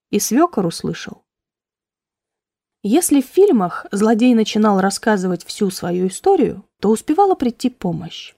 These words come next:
Это Саша помнила очень хорошо. Может, и здесь сработает. И она старалась разговорить Татьяну, протянуть время как можно дольше.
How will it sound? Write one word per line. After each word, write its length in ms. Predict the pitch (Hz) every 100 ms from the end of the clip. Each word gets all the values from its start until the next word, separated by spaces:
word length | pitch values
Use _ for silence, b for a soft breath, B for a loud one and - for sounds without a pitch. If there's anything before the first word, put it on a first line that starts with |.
| _ _ _ _ _ _ -
Это 240 | 370 370
Саша 360 | - 240 - 247
помнила 580 | 214 226 220 226 214 -
очень 380 | 190 - 220 208
хорошо. 580 | - 185 - - - _ _ _ _ _ _ _
Может, 320 | 226 262 269
и 60 | 269
здесь 260 | 240 277 -
сработает. 720 | 185 170 160 - 165 _ _ _ _ -
И 60 |
она 240 | 220 311 349
старалась 460 | 311 311 294 -
разговорить 640 | 254 226 254 262 254 196
Татьяну, 640 | 202 208 - 254 294 170 - _ _ _
протянуть 540 | 208 214 240 254 240 202
время 320 | 254 320 226
как 240 | 202 -
можно 400 | 220 311 285 294
дольше. 560 | 220 190 165 - -